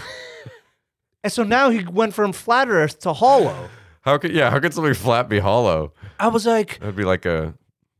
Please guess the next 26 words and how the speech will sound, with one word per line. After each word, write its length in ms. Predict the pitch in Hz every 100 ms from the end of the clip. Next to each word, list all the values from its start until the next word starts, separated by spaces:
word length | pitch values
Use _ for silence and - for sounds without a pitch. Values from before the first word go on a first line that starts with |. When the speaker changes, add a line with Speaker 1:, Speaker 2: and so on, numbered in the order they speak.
| _
Speaker 2:
discus, 540 | 85 - - 82 - -
like 140 | 180
Speaker 1:
Yeah, 140 | 294
Speaker 2:
a, 20 | 202
with 80 |
Speaker 1:
yeah, 100 | 214 254
Speaker 2:
a 40 |
hole 80 | 240
Speaker 1:
yeah. 120 | 165
Speaker 2:
in 60 | 95
the 80 |
middle, 260 | 85 82 78
like, 240 | 78 82 -
or 120 | 110
like 140 | 98 95
a 40 |
C 240 | - 110 98
D, 240 | 104 87
I 60 | 78
guess. 240 | 73 -
Speaker 1:
It's 120 | 185
a 60 | 170
flat, 400 | - 156 160 165
hollow 440 | 156 156 156 147
earth. 680 | 143 165 185 151 - - -
Speaker 2:
<laughs> 60 | _